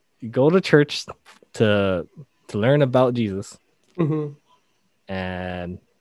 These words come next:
Speaker 1: you worship him, whatever. But you also have to worship his dad.
Speaker 2: Mm-hmm.
Speaker 1: And you have to worship the
Speaker 2: The Holy Ghost.
Speaker 1: the
Speaker 2: Whatever
Speaker 1: Holy
Speaker 2: the Holy
Speaker 1: Ghost.
Speaker 2: What, what is the Holy Ghost?
Speaker 1: He's the one that visits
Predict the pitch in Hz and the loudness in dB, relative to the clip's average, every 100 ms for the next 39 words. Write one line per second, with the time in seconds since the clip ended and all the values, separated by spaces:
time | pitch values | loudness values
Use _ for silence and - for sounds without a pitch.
0 | _ 123 131 135 143 143 135 135 139 139 | _ -6 -6 -4 -4 -4 -4 -4 -4 -4
1 | 156 - 170 175 127 151 - 165 139 160 | -4 2 2 2 -2 0 2 2 4 2
2 | - - 131 123 151 185 160 - _ _ | 2 -2 -2 0 0 0 -2 -8 _ _
3 | _ _ _ - 160 165 220 247 180 185 | _ _ _ -12 -6 2 4 6 8 6
4 | 175 143 160 - 143 147 _ _ - _ | 6 6 6 6 2 2 _ _ -20 _
5 | _ 123 123 123 120 208 208 190 196 190 | _ -4 2 4 8 8 8 8 8 8
6 | 151 - 147 175 277 240 180 170 170 - | 6 2 6 10 10 10 12 10 8 0
7 | - 170 254 302 277 294 311 254 240 277 | 0 8 12 12 12 8 10 8 10 10
8 | 262 240 240 170 - 240 277 285 233 175 | 10 10 8 4 8 10 10 8 8 6
9 | 151 151 127 127 131 131 143 131 131 117 | 8 8 8 4 2 6 6 8 6 4
10 | - - | -2 -12